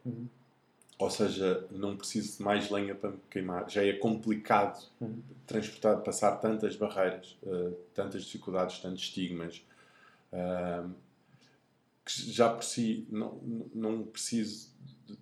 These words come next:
Speaker 2: de temas mais complicados e, e depois porque vejo, tento de uma forma editorial mais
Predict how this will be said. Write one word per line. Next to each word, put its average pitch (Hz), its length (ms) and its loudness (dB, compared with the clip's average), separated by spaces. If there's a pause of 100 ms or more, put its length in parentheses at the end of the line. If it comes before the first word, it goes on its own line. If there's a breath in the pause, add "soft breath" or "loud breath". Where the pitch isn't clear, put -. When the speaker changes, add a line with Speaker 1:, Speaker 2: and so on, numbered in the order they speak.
(200)
Speaker 2:
de - 120 -18
temas 104 400 0
mais 104 260 -2
complicados 107 880 0 (560 soft breath)
e, 120 840 2 (140)
e 123 100 2
depois 139 460 6
porque - 340 -4
vejo, 123 800 6
tento 117 680 0
de - 80 -18
uma 104 160 -6
forma 101 440 -2
editorial 90 880 0
mais 90 580 -6